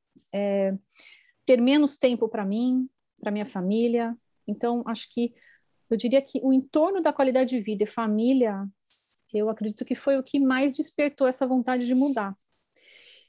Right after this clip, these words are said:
E, claro, pra que isso acontecesse, teria que se planejar,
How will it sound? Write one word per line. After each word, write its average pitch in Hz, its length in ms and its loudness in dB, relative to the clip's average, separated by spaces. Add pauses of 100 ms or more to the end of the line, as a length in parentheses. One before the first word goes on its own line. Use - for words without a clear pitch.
(160)
E, 320 60 2
claro, 247 580 0
pra 226 120 0
que 247 200 0
isso 277 160 0
acontecesse, 254 840 0
teria 202 240 0
que 202 80 -10
se - 120 -8
planejar, 269 680 0